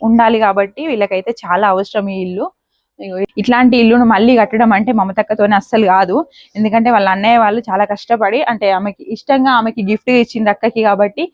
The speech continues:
ఈ ఇల్లు అనేది పిల్లలకి ఉండాలి ఖచ్చితంగా ఎప్పటికైనా, ఆ, అనే ఒక కోరికతోనే ఇదంతా చేయడం జరుగుతుంది. కొంతమంది కామెంట్స్ పెడుతున్నారు, "ఓ, ఫస్ట్ ఆరోగ్యం అన్నారు, తర్వాత ఇల్లు అన్నారు, తర్వాత పిల్ల పెళ్లి అన్నారు," అది ఇది అని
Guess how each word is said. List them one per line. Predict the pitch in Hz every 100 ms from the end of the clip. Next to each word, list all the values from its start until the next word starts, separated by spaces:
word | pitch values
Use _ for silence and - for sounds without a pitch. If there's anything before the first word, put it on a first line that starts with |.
| _ _ -
ఈ | 220
ఇల్లు | 226 247
అనేది | 247 233 233 269
పిల్లలకి | 254 226 240 240 254
ఉండాలి | 220 208 214
ఖచ్చితంగా | 202 190 - 226 202
ఎప్పటికైనా, | 190 185 196 196 185 220 294 _ _ _ -
ఆ, | 202 202 196 202 202 - -
అనే | 202 214 220 220 220 -
ఒక | 185 - 208 196 185 185
కోరికతోనే | 208 214 220 202 208 233
ఇదంతా | 202 185 196 220
చేయడం | 196 196 208
జరుగుతుంది. | 196 190 202 185 220
కొంతమంది | 285 320 359 285 302
కామెంట్స్ | 311 247 302 294
పెడుతున్నారు, | 247 226 240 214 233 - - - -
"ఓ, | 233 226 226 226 - _ -
ఫస్ట్ | 247 254
ఆరోగ్యం | 233 226 226 220
అన్నారు, | 214 214 208
తర్వాత | 214 214 208
ఇల్లు | 220 220
అన్నారు, | 214 202 208
తర్వాత | 208 214 202
పిల్ల | 226 208
పెళ్లి | 202 220 220
అన్నారు," | 220 208
అది | 202 226
ఇది | 214
అని | 214